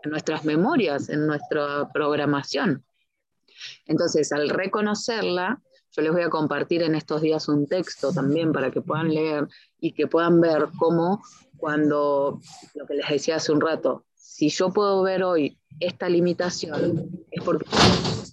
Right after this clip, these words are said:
está también presente en mí.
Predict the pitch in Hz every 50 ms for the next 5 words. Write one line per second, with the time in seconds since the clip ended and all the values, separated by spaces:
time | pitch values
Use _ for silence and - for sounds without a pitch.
0 | _ _ _ 571 571 571 - - - - - _ - - - - - - 190 202
1 | 196 202 185 180 175 175 175 170 - 156 151 - - 151 151 139 147 143 135 139
2 | 143 139 123 -